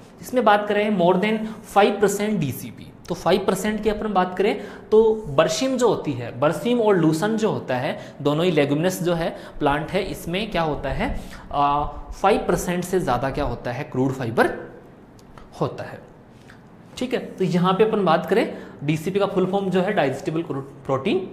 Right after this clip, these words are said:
या fiber अपन बोल सकते हैं। इसी प्रकार अपन बात करें रफेज की, तो उनका जो, आ, moisture content होता है उसके आधार पे भी उसको classify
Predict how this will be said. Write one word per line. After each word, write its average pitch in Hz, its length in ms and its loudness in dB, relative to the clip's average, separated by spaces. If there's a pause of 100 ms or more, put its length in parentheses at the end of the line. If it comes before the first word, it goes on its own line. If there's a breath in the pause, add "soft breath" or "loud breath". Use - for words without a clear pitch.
(120)
या 147 100 0
fiber 123 360 -2
अपन 262 240 -2 (240)
बोल 147 160 0
सकते - 320 -12
हैं। - 80 -16 (340 loud breath)
इसी 202 180 0
प्रकार 247 340 4
अपन 233 220 2
बात 202 260 4
करें 226 140 6
रफेज 180 460 4
की, 220 220 -4 (320 loud breath)
तो 240 80 6
उनका 233 340 4
जो, 269 180 2 (640 loud breath)
आ, 190 320 6 (840)
moisture 247 420 6
content 220 380 2
होता 156 260 -2
है 120 120 -4
उसके - 280 -4
आधार 170 260 2
पे 165 120 0
भी 160 80 -2
उसको 165 200 -2
classify 139 500 -2